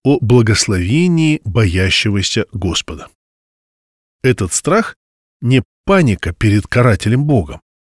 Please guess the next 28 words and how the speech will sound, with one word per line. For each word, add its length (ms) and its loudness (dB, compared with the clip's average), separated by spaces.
а 120 -2
трепет 560 0
перед 280 0
его 180 2
величием 560 -2
и 140 -8
добротой. 560 -4
Любовь 460 0
не 80 0
отменяет 560 0
такой 260 -4
страх, 480 -4
а 100 -4
преображает 760 -2
его. 300 -14
Рабский 500 0
ужас 440 0
исчезает, 720 -2
остаётся 580 0
дерзновение 680 2
сына, 440 0
который 320 2
боится 540 2
не 120 0
наказания, 920 0
а 260 0
разрыва 520 0
общения. 680 -6